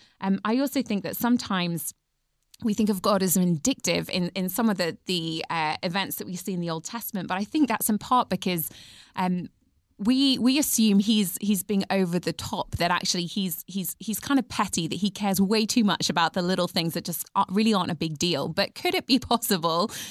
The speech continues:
that actually it's the other way around? And it's not that, um, God is overvaluing things, but actually that we radically undervalue them, that sometimes the things we think are no big deal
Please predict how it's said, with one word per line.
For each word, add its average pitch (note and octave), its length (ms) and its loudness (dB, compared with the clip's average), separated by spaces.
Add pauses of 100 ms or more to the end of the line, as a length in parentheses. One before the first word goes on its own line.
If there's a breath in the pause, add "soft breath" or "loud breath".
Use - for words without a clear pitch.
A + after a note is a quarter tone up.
(120 loud breath)
that G#3 100 0
actually G#3 400 0
it's F3+ 100 -8
the G3 140 0
other G3 120 0
way F#3 100 2
around? F#3 320 2
And F3+ 100 -4
it's - 200 0
not B3 300 4
that, F3+ 260 -2 (280 soft breath)
um, F#3 120 0
God G3 200 0
is F3+ 160 -2 (100)
overvaluing D#3+ 840 2
things, D#3 240 -2
but F3 100 -2
actually F#3+ 280 2
that - 160 -2
we G3+ 140 4
radically F3+ 540 0
undervalue D#3+ 760 0
them, - 360 -6
that - 160 0
sometimes A3 580 4
the B3+ 80 4
things B3 340 6
we A3 120 6
think G3 260 2
are F3+ 60 2
no F#3 200 4
big F3 240 -4
deal E3+ 500 4